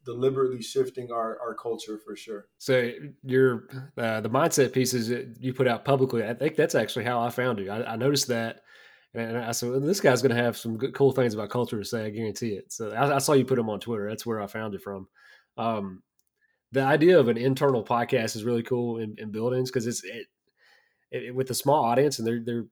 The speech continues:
Speaker 2: you're talking directly to 'em. That's a really cool idea. Um, I, I, there's an elementary teacher in,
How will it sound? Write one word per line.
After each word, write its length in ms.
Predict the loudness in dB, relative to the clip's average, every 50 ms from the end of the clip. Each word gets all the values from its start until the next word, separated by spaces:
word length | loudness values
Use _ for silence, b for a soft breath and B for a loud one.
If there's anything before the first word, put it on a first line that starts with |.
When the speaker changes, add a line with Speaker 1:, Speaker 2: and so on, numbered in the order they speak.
| _ _ -8
Speaker 2:
you're 100 | -6 -4
talking 300 | -2 -2 -2 0 -2 -2
directly 340 | -2 -2 -2 -2 -2 -4
to 240 | -2 -2 0 2 2
'em. 60 | 2
That's 160 | 2 2 0 0
a 60 | 0
really 200 | 2 2 0 0
cool 240 | -2 -4 -6 -4 -4
idea. 380 | -6 -8 -8 -8 -8 -10 -12 -14 _ _
Um, 240 | -12 -10 -8 -8 -6
I, 300 | -4 -4 -4 -4 -4 -8
I, 20 | -10 -12 _ _
there's 160 | -6 -4 -2
an 100 | 0 2
elementary 400 | 2 4 4 4 2 0 -2 -4
teacher 460 | -4 -4 -6 -6 -6 -6 -6 -6 -6 -8 _ _ _ -12
in, 260 | -10 -10 -10 -10 -14